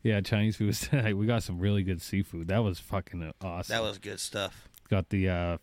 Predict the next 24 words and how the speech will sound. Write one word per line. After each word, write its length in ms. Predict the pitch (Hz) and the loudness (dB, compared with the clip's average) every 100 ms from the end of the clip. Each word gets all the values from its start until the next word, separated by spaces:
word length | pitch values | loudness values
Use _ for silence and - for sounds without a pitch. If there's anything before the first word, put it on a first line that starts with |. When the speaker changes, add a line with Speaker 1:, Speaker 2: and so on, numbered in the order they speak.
| - | -2
Speaker 2:
Good 100 | 120 | 0
Speaker 1:
fisherman's 300 | 117 107 104 | 2 2 2
Speaker 2:
price. 160 | 120 | 2
Speaker 1:
platter, 560 | 123 101 104 104 104 104 | 2 4 4 2 2 2
the 240 | 95 90 | 0 -2
clam 420 | - - 107 104 | -4 0 2 2
plate, 480 | 104 - 104 104 104 - | 0 0 2 2 0 -2
and, 680 | 101 87 87 87 87 85 92 | -4 -4 -4 -4 -4 -4 -6
um, 260 | - 85 82 | -8 -6 -4
Speaker 2:
Oysters. 440 | 110 107 107 - - - | -2 -2 -6 -10 -12 -4
Speaker 1:
oysters. 580 | 98 101 - 104 107 - _ _ - - | -2 -2 0 0 -2 -8 _ _ -12 0
Speaker 2:
Oyster- 80 | |
Speaker 1:
Mussels. 400 | 113 120 - 87 | 2 2 0 -4
Speaker 2:
Mussels, 360 | 131 143 123 95 | 0 -2 -2 -8
mussels. 340 | 110 104 110 98 | -8 -10 -8 0
Speaker 1:
Mussels, 480 | 98 92 92 85 - | 2 2 -2 -4 -6
yeah. 240 | 92 90 90 - | -4 -2 -4 -4
Plate 200 | - 92 | -4 -2
of 60 | |
mussels. 480 | 92 92 95 101 98 | 0 0 2 2 2
It 60 | 101 | 2
was 180 | 101 90 | 0 0
fucking 520 | - - - - 85 | -8 -14 -12 -14 -12
fantastic. 720 | - - - - - - - | -14 -14 -12 -10 -10 -12 -16